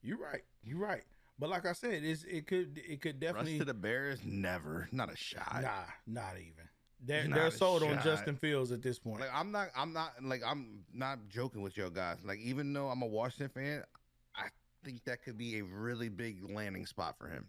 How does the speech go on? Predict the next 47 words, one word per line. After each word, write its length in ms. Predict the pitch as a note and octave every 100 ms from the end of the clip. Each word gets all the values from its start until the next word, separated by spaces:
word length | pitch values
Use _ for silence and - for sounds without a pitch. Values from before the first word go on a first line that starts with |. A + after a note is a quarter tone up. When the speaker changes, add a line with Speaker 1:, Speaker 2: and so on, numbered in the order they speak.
| -
Speaker 1:
You 180 | B2+ C3
want 260 | A#2 A2
him, 60 | G#2
Speaker 2:
And 60 | G#2
Speaker 1:
you're 80 | A#2
not 60 |
Speaker 2:
that's 100 | G#2+
Speaker 1:
getting 160 | G2+ F#2+
him. 80 | F2+ _ _
Speaker 2:
I 180 | A#2+ F3+
want 300 | F#3+ D#3+ E3
him. 160 | G2 G2+ -
I 100 | C#3+
do 160 | E3
want 220 | G3+ D3
him. 120 | G2+ G2
I 60 | C#3+
would 80 |
Speaker 1:
You're 60 | D#3
not 60 | D#3
Speaker 2:
love 100 | D#3
to 60 | C#3+
have 60 |
Speaker 1:
getting 80 | A#2
him. 60 | G#2
Speaker 2:
Russell. 300 | G#2 G#2 - - - - -
But 320 | A2+ C3 A#2+ - _ _ _ _ _ _ -
like 100 | B2
I 80 | C3
said, 260 | - C#3 F2+
that's 160 | A#2+
not 160 | D3 C3+
just 140 | C#3+
because 220 | C3 D3 B2+
I'm 160 | A#2+
a 40 | G2
Washington 460 | A2 C3+ - A2
fan. 360 | G2 C3 D3+ E3+ - - _ _ _ _
It's 140 | B2 A#2+
just 200 | C3 -
he 180 | D3 B2+
would 140 | D3+ A#2+ -
fit 220 | C#3+ C#3+ A2+
what 200 | A#2 G2
Ron 280 | A2+ A2+
Rivera 460 | G#2+ G2 G2+ G2 F2
does. 420 | E2 D2+ G1+ -